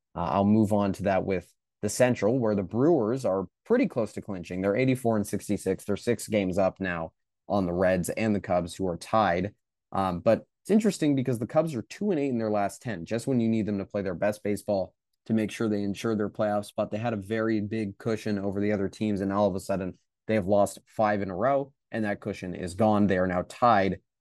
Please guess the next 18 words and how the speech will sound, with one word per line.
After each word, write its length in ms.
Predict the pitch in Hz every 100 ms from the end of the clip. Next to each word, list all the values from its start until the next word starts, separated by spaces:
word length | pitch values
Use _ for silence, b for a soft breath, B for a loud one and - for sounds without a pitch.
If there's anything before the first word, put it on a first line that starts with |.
| -
for 160 | 120
the 100 | 95
final 320 | 98 95 87 87
playoff 380 | 110 104 95
spot 320 | - - 92 92
with 240 | 98 -
the 100 | 90
Reds, 440 | 92 92 85 - - _ _ _
um, 340 | 92 87 87 82 _ _ _ _ _ _ _ -
who 140 | 143 131
are 80 |
six 240 | 113 127 117
and 140 | 107
four 180 | - 113
in 80 | 101
their 160 | 101
last 320 | 98 95 - -
ten. 300 | 92 90